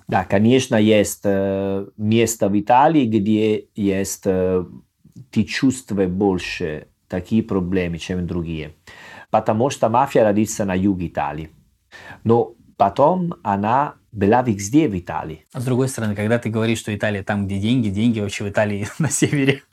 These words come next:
Speaker 1: Да, поэтому я
Speaker 2: Да,
Speaker 1: тебе скажу.
Speaker 2: поэтому
Speaker 1: Там, э, иногда есть такие скандалы, что есть мафия в, м, ну, мафия, которая родится, ну, как Ндрангета, например, в Болонья, в Милане,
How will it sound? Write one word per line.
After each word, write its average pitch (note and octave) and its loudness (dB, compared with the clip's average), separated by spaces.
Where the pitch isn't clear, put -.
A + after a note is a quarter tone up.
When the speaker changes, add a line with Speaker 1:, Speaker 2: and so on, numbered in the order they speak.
Speaker 1:
Да, E3+ 4
поэтому B2+ 2
я F2+ -2
Speaker 2:
Да, A2+ 0
Speaker 1:
тебе G2 0
скажу. F2 -4
Speaker 2:
поэтому G#2+ -4
Speaker 1:
Там, B2+ 4
э, G#2 0
иногда B2 2
есть D3 2
такие G#2+ -2
скандалы, A#2+ 0
что A2 0
есть G#2 0
мафия A2 0
в, F#2 -6
м, E2+ -6
ну, C#3 2
мафия, C#3+ 0
которая A2+ 2
родится, B2+ 2
ну, B2+ -6
как A2+ 0
Ндрангета, C#3 0
например, G#2+ -2
в G2 -2
Болонья, C3+ 4
в - -12
Милане, A2+ 0